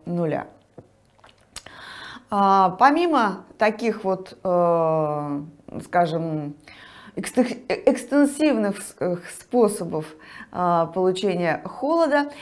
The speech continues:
а, есть, а, другие подходы, которые основаны на физических процессах. И, э,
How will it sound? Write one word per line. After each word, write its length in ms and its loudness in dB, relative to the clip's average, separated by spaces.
а, 300 4
есть, 480 0
а, 720 6
другие 460 0
подходы, 560 0
которые 640 0
основаны 720 -2
на 400 -2
физических 720 -8
процессах. 600 -2
И, 340 0
э, 120 4